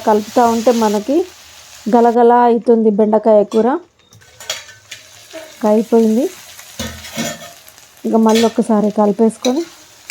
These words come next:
ఫైనల్గా ఇంకా మనకు కూర రెడీ అయిపోయింది. ఇంకా మనకి ఇంత ఫ్రై అయితే సరిపోతుంది. ఇట్లా కావాలంటే మనం పల్లీలు కూడా వేసుకొని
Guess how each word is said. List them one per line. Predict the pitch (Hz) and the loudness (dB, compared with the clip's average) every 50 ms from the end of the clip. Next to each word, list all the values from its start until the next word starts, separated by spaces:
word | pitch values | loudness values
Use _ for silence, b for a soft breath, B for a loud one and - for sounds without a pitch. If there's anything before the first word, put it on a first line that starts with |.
| - - | -6 -2
ఫైనల్గా | 240 233 226 220 226 226 226 233 269 359 370 - - - - - - - - - | 0 2 2 2 2 0 0 0 -2 -4 -6 -8 -16 -16 -16 -16 -16 -16 -12 -8
ఇంకా | 202 220 214 220 | -4 -2 0 2
మనకు | 214 214 214 214 226 - - | 2 2 2 0 -2 -4 -2
కూర | - 226 226 226 233 226 214 | 0 2 4 4 4 4 4
రెడీ | 214 208 196 208 208 208 208 | 2 2 4 4 4 4 4
అయిపోయింది. | 208 196 190 233 220 214 214 233 302 403 392 - - - - - - - - - - - - - - - - - - - - - - - - - - - - - - - - - - - - 254 | 2 2 2 2 2 2 2 0 -2 -2 -4 -6 -16 -20 -14 -12 -12 -10 -10 -12 -14 -14 -12 -12 -12 -12 -12 -16 -20 -20 -20 -20 -18 -16 -16 -16 -16 -18 -20 -20 -20 -20 -20 -20 -20 -14 -8 -6
ఇంకా | 220 233 220 220 | -2 0 0 0
మనకి | 226 226 226 - - - 240 | 2 0 -2 -2 -2 -2 0
ఇంత | 240 220 202 240 220 220 - | 0 0 2 0 0 0 0
ఫ్రై | 233 226 226 240 247 233 | 0 2 4 4 4 4
అయితే | 226 202 - 254 247 - | 2 2 0 -2 -2 0
సరిపోతుంది. | 233 214 190 190 - - 214 208 - 226 202 208 220 294 392 - - - - - - - - - 269 | -2 -2 -2 -2 -4 -2 -2 -2 0 0 0 0 0 0 -2 -4 -8 -20 -20 -20 -20 -16 -10 -2 0
ఇట్లా | 262 254 277 277 269 - 254 | 2 2 2 2 2 2 2
కావాలంటే | 247 240 247 262 269 269 233 277 262 254 | 2 2 2 2 2 0 2 2 0 2
మనం | 262 254 247 240 208 - | 2 0 0 -2 0 0
పల్లీలు | 240 240 247 247 269 269 269 269 269 | 0 0 2 2 2 2 2 2 2
కూడా | 269 269 262 | 4 4 4
వేసుకొని | 254 254 240 233 226 - - - 240 226 233 | 4 6 4 4 2 0 -2 0 2 2 2